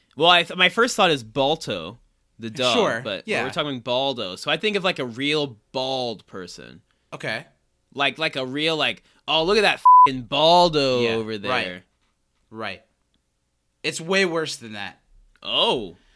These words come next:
Speaker 2: So Baldo, and this is really explicit, so sorry
Speaker 1: Mm-hmm.
Speaker 2: guys, but I think this is hilarious, and I wanted to share it with you. Uh, Baldo is a real, it's a, it's a sex toy. It's a real
Speaker 1: Ooh.
Speaker 2: thing, and it, it,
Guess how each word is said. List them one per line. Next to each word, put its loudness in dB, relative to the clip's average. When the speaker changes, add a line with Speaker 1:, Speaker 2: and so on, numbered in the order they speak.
Speaker 2:
So -6
Baldo, 0
and -4
this -6
is -10
really -2
explicit, -10
so -10
sorry -6
Speaker 1:
Mm-hmm. -8
Speaker 2:
guys, -6
but -10
I -6
think -12
this -10
is -12
hilarious, -10
and -12
I -10
wanted -12
to -14
share -10
it -16
with -20
you. -18
Uh, -2
Baldo 2
is -4
a 2
real, -2
it's -8
a, -6
it's -6
a -10
sex -2
toy. -10
It's -10
a -6
real -2
Speaker 1:
Ooh. -6
Speaker 2:
thing, -2
and 2
it, -14
it, -4